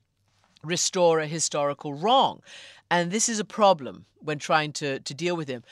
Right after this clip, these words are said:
But on top of everything else, he has gambled, and now,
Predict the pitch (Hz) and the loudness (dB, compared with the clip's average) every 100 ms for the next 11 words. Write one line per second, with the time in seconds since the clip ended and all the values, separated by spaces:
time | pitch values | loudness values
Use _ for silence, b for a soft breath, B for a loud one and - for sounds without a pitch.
0 | b 170 175 170 - 320 349 254 247 226 | b 2 4 2 2 4 4 2 0 0
1 | 220 208 269 208 - - B B - 226 | -4 2 2 2 -4 -14 B B -2 2
2 | 220 165 147 233 311 330 196 170 247 302 | 2 -2 0 4 4 2 2 2 2 -4
3 | - _ _ b b b _ - 202 208 | -16 _ _ b b b _ 0 0 4
4 | 220 247 294 | 4 6 4